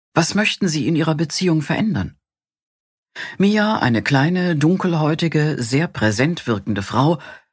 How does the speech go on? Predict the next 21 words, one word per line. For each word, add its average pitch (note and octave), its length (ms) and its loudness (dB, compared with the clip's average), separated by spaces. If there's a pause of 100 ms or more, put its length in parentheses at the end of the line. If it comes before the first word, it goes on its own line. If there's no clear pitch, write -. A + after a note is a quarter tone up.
starrt D#3+ 340 0
ihren E3 280 0
Mann D#3 220 2
an. - 300 -6 (520)
Ken C3+ 180 4
ist B2+ 200 -2
groß B2 320 0
gewachsen B2+ 440 0
und F2+ 180 -4
attraktiv. - 680 -4 (500)
Er E3+ 260 2
ist - 220 -4
ein D#3+ 140 2
stiller D#3+ 440 0
Typ B2 360 -2
und G2+ 200 0
sagt G#2+ 300 -2
auch A2 120 -2
jetzt - 340 -4
kein F2 240 -2
Wort. - 300 -6